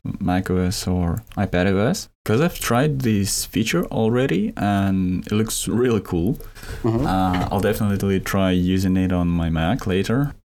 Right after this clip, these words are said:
Speaker 1: 'Cause, uh, actually, I, I, uh, I have a real crowd with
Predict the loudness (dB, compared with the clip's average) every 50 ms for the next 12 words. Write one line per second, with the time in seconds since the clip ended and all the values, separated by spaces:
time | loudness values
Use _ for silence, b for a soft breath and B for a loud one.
0 | _ _ _ -10 -4 -2 0 2 2 2 2 0 0 0 0 0 0 2 2 0
1 | 0 0 0 -2 -2 -2 -2 0 0 2 2 2 2 2 2 2 0 0 -2 -4
2 | -8 _ _ _ _ _ _ _ _ -8 -6 -2 0 2 2 2 0 -2 -6 B
3 | B B B B B B B B B B B B B -2 0 0 2 2 2 2
4 | 0 0 -2 -2 B B B B B B _ _ -2 0 0 2 2 2 2 0
5 | 0 0 0 0 0 2 0 0 0 0 0 0 2 2 2 0 0 0 0 2
6 | 2 2 2 2 2 2 0 0 -2